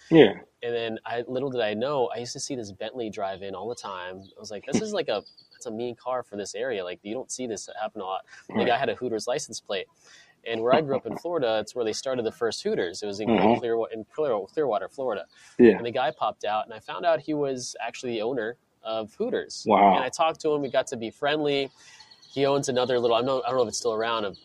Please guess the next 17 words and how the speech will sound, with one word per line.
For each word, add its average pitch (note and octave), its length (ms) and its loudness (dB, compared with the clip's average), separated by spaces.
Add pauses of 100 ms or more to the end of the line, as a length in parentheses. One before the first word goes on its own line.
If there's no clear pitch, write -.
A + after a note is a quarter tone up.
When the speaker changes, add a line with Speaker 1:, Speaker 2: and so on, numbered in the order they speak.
(160)
Speaker 2:
beautiful C3+ 360 0
little A2 180 0
Italian A2 360 -2
restaurant G#2+ 480 -2
that's - 200 -4
in G2+ 80 -8
Palm G#2 240 -6
Harbor, G2+ 240 -6
Florida, G2+ 340 -6
too. G2+ 300 -6
So G2+ 160 -10
anytime G#2 420 -6
you G2+ 120 -8 (340)
come A2+ 120 -2
down G#2+ 180 0
to G#2 60 -4
Tampa, G#2+ 600 0